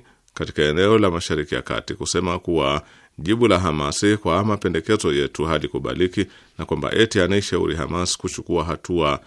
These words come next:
za busara zaidi. Hazem Qasim pia amesisitiza katika mazungumzo na gazeti la Al Arabi Al Jadid,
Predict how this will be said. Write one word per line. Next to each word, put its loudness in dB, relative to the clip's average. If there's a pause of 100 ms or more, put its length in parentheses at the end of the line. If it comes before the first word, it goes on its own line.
(240)
za -2
busara -4
zaidi. -4 (600)
Hazem -4
Qasim -2
pia 2
amesisitiza -2
katika 0
mazungumzo -2 (280)
na 0
gazeti 2
la 4
Al 2
Arabi 2
Al 2
Jadid, -2